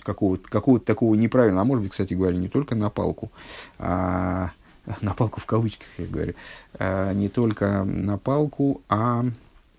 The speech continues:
прикрепление, может быть, и вот за дверью на стену, неважно, э, таким вот нештатным, неправильным образом, а, приводят они пример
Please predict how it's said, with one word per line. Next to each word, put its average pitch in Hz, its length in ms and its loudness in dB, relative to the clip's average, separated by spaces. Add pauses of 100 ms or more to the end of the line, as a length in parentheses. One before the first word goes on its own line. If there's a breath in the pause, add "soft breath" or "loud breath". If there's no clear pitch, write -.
(400 loud breath)
прикрепление, 113 680 2
может 104 220 0
быть, 98 200 -4
и 104 80 2
вот 92 220 -2
за 87 120 0
дверью 98 340 0
на 98 160 -2
стену, 151 380 2
неважно, 95 520 0
э, - 340 -6 (320)
таким 104 260 -2
вот 90 140 -4
нештатным, 95 520 0 (220)
неправильным 101 640 4
образом, 85 420 -2 (640 loud breath)
а, 95 180 2
приводят 139 500 2
они 127 220 4
пример 147 580 2